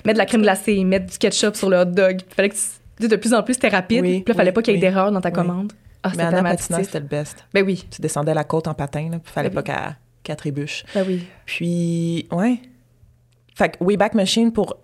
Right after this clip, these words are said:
Speaker 2: aller rejouer à des jeux. Puis moi aussi, j'ai, euh, je suis retournée surtout pour, euh, Bébé Vallée,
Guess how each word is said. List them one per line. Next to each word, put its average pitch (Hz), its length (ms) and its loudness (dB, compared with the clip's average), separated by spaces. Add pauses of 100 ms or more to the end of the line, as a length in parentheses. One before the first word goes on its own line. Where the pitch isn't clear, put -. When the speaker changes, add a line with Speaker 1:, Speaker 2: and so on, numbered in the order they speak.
Speaker 2:
aller 175 160 2
rejouer 170 180 2
à - 40 2
des 175 100 0
jeux. 175 280 0 (840)
Puis - 100 -8
moi 165 100 2
aussi, 160 200 -4
j'ai, 156 300 0 (120)
euh, 156 180 0
je 147 40 -2
suis - 140 -6
retournée 156 320 -4
surtout - 280 -6
pour, 160 220 -2
euh, 147 120 2
Bébé 147 280 -2
Vallée, 151 400 0